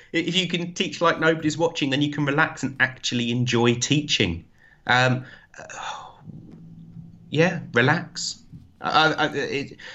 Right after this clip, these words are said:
people take teaching far too seriously, and I'm, I'm, you know, I'm immersed in teaching. I read about it, I write about it, I,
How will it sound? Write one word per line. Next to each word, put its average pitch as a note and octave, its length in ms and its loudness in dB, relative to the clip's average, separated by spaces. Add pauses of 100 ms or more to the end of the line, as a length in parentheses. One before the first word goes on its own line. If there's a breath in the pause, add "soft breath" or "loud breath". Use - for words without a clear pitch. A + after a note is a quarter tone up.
(160 loud breath)
people F3 240 0
take - 640 0
teaching C#3 360 -2
far C3 360 2
too C#3+ 180 2
seriously, B2+ 600 4
and G#2+ 80 6
I'm, A#2 160 2
I'm, A#2+ 140 4
you A#2 160 2
know, G2 160 4
I'm A2 140 4
immersed B2 560 6
in C3 120 2
teaching. C3 380 -2
I G#2+ 60 2
read B2 320 2
about B2 320 4
it, - 80 -8
I F#2 60 -4
write A#2 340 0
about B2+ 380 2
it, B2 160 2
I, D#2+ 140 -12